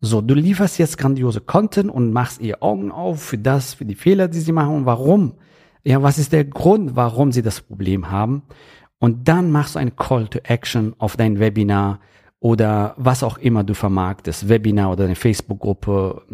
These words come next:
was auch immer, ja. So, wenn du darüber mehr erfahren willst, äh, dann haben wir hier ein Training dafür vorbereitet. Klicke hier und erfahre mehr. Ja, zum Beispiel. So, und wenn du einmal diese, die Inhalte dieses Trainings für dich umgesetzt hast,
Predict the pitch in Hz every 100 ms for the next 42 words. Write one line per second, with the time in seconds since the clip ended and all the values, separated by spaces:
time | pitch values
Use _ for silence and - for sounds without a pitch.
0 | 107 - 95 - - 85 71 - 135 180
1 | - - - - - _ _ 113 - 113
2 | 85 _ _ _ _ _ _ 139 143 143
3 | 131 131 147 127 127 165 135 - 151 139
4 | 139 123 127 123 120 - - 120 110 113
5 | 117 123 127 127 - _ - 117 113 107
6 | 104 107 101 - - 160 139 123 - 123
7 | 127 113 107 107 104 - - 117 107 -
8 | 117 107 95 85 - 101 101 90 90 78
9 | 76 - - - 104 123 - - - 92
10 | 73 73 - - - _ - - - -
11 | - 101 101 92 - - 117 110 117 120
12 | 117 120 110 104 104 110 110 - - 135
13 | 120 131 113 104 104 110 - - 120 120
14 | 107 - 107 98 160 139 123 123 - 117
15 | 113 -